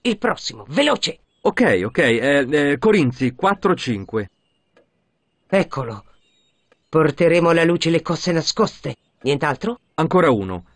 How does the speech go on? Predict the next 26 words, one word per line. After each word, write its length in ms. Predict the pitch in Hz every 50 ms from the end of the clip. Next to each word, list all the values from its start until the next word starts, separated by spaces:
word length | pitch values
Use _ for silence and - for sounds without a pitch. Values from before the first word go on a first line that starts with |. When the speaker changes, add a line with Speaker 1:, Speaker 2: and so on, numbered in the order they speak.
| _
Speaker 2:
Salmi 360 | _ - - 165 170 170 170 147
di 100 | 139 135
nuovo, 400 | 117 101 92 90 85 92 - 110
ventidue 560 | 113 131 165 175 170 165 170 175 208 214 202
ventuno. 600 | 175 175 170 143 123 110 90 85 85 82 87 - _ _ _ _ _ _ _ _ _ _ _ _ _ _ _ _ _ _ _ _ _ _
Speaker 1:
Salvami 640 | - - - - 151 143 139 131 139 135 135 131 123
dalla 220 | 135 131 127 123
bocca 260 | 123 139 127 - 139
del 180 | 120 127 127 123
leone, 460 | 120 120 127 135 139 143 156 170 - _ _ _ _ _ _
per 240 | - 143 131 117 -
te 220 | _ - 156 147 139
che 120 | - 143
mi 140 | 135 131 127
hai 120 | 127 123 120
sentito 680 | - - 131 123 117 - _ - 139 139 135 - 139 123
dalle 260 | 123 120 113 117 117
corna 440 | - - 131 123 117 - 123 120 117
degli 220 | 123 120 117 117
unicorni. 680 | 117 117 110 - - 113 98 - - - 90 95 - _ _ _ _ _ _ _ _ _ _ _ _ _ _ _ _ _ _ _ _ _ _ _ _ _ _ _ _ _ _ _ _ _ _ _ _ _ _ _ _ _ _ _ _ _ _ _ _ _ _ _ _ _ _ _ _ _ _ _ _ _
L'ultima 460 | - 135 151 151 - - 147 131 123 117
non 220 | 120 120 120 123
è 80 | 127 127
molto 320 | 123 123 120 110 - 170
chiara. 420 | - - 165 135 110 104 101 98 _ _ _ _ _ _ _ _ _ _ _ _ -
Leoni, 500 | 104 117 120 117 110 110 127 175 208